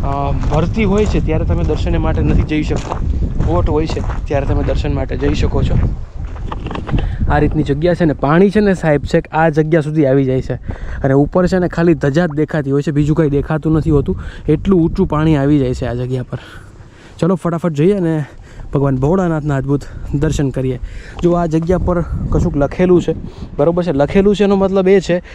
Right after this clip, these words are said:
કે પાણી આ જગ્યા સુધી પણ આવી જાય છે. ફ્રેન્ડ્સ, અ,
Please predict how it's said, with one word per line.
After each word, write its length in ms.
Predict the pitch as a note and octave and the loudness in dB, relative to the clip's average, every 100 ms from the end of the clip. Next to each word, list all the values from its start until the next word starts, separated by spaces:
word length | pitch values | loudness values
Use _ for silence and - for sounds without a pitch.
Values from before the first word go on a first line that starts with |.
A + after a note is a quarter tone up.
| - | -8
કે 60 | - | -4
પાણી 360 | - D3+ F#3 G3 | 0 4 4 2
આ 220 | D3+ E3 | 2 2
જગ્યા 320 | D#3 D#3 F3+ | 0 2 0
સુધી 260 | E3+ E3 F#3 | 0 -2 0
પણ 180 | F#3+ | 2
આવી 200 | E3 D#3+ | 2 2
જાય 200 | C#3 B2 | 2 -2
છે. 160 | A#2 - - - - - - - _ - - - - - - - - - - - - - - - - - - - - - - - - - - - - - - - - - - - - - - - - | -6 -10 -14 -14 -14 -12 -14 -20 _ -6 -4 -4 -10 -6 -6 -6 -6 -8 -10 -14 -12 -12 -12 -4 2 2 2 0 -2 -2 -2 0 0 -2 -4 -4 -2 0 0 0 0 -2 -4 -8 -8 -8 -6 -6 0
ફ્રેન્ડ્સ, 320 | D#3+ G#3 F3 | 2 2 2
અ, 300 | F#3 F3+ E3+ | 2 4 2